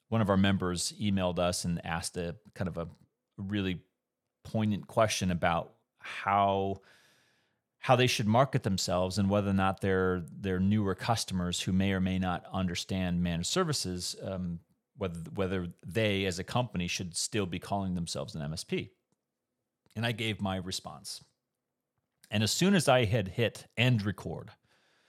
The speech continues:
n-, then no sooner was I, like, checking my email,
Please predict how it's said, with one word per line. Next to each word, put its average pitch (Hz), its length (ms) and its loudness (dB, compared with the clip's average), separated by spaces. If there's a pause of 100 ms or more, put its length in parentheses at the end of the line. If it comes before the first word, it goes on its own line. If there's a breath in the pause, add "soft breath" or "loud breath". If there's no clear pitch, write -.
(1200 soft breath)
n-, 117 140 -12 (200)
then 110 440 0 (720)
no 127 260 2
sooner 139 500 4 (160)
was 113 200 2
I, 107 80 8
like, 95 240 4
checking 135 340 0
my 98 120 2
email, 85 600 2